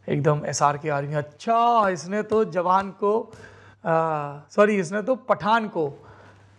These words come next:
एवरेज फिल्म कहा था और देखने भी गया था, तो खूब ट्रोल किया था। तो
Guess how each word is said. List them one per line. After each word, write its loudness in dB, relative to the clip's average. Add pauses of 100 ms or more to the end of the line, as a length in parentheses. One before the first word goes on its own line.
(220)
एवरेज 4
फिल्म -2
कहा 0
था -10 (120)
और 2
देखने 0
भी -4
गया -2
था, -6 (800)
तो 0
खूब 6
ट्रोल 4
किया -2
था। -6 (920)
तो 0